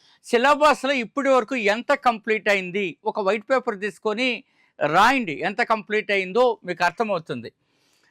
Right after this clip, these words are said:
నెక్స్ట్, ఈ కంప్లీట్ అయిన దానిలో ఏ బిట్ ఇచ్చినా చేయగలుగుతారా, ఇది నీకు చాలా ఇంపార్టెంట్ అవుతుంది. ఇది కూడా నేను బ్యాక్ వచ్చి ఎలా చేయాలో చెప్తాను. వీడియో కంప్లీట్గా నీకు అర్థమవుతుంది. ఈ దశలో నీ మైండ్ అంతా ఎండోమెంట్తో ఫిలప్ అయిందా?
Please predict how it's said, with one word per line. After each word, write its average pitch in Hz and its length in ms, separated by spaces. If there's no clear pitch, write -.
నెక్స్ట్, 226 460
ఈ 262 280
కంప్లీట్ 247 760
అయిన 262 240
దానిలో 220 400
ఏ 233 300
బిట్ 254 260
ఇచ్చినా 233 280
చేయగలుగుతారా, 196 1080
ఇది 180 200
నీకు 233 240
చాలా 156 180
ఇంపార్టెంట్ 139 640
అవుతుంది. - 320
ఇది 160 140
కూడా 214 220
నేను 190 240
బ్యాక్ 170 340
వచ్చి 175 320
ఎలా 185 220
చేయాలో 190 320
చెప్తాను. 180 500
వీడియో 190 180
కంప్లీట్గా 180 580
నీకు 190 220
అర్థమవుతుంది. 120 540
ఈ 294 200
దశలో 294 360
నీ 262 140
మైండ్ 262 360
అంతా 269 220
ఎండోమెంట్తో 240 800
ఫిలప్ 214 400
అయిందా? 147 460